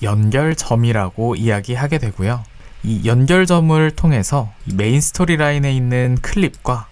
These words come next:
위에 있는 자막 혹은 다른 클립들이 연결이 되게 됩니다. 연결되어 있는 주체가 되는 메인 스토리라인의 클립을 선택하여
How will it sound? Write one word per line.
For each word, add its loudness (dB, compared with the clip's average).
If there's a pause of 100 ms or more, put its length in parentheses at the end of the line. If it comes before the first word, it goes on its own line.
(140)
위에 2
있는 0 (640)
자막 -2 (260)
혹은 2
다른 -2
클립들이 -2 (520)
연결이 2
되게 -4
됩니다. -4 (320)
연결되어 4
있는 2
주체가 -2
되는 -2 (160)
메인 0
스토리라인의 0
클립을 0
선택하여 -4